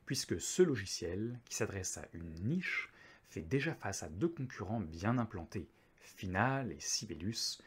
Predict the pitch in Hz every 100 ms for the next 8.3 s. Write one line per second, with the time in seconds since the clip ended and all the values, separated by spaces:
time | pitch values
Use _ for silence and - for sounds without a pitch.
0 | - - - - 175 - - 113 101 78
1 | 85 151 180 104 82 - 123 - 131 143
2 | - 80 101 131 98 - 95 104 123 -
3 | - - - - 85 131 - 107 - 90
4 | 71 - _ _ _ _ _ _ - -
5 | - - 160 170 143 131 - - - -
6 | - 117 85 - 80 117 165 - - -
7 | 92 85 - 202 - - 92 85 87 -
8 | 156 170